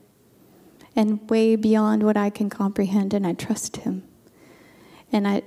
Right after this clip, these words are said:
if you begin this journey of trusting him with your finances, he's gonna push you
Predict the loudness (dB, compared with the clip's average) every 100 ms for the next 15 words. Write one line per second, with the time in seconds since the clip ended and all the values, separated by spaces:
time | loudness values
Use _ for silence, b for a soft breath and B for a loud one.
0 | -4 -2 -2 2 2 4 2 2 4 4
1 | 2 0 0 2 2 0 -2 -4 -2 0
2 | 2 2 0 2 0 2 0 2 0 -2
3 | -2 -2 0 -2 0 -2 -2 -2 -2 -2
4 | -2 -2 0 0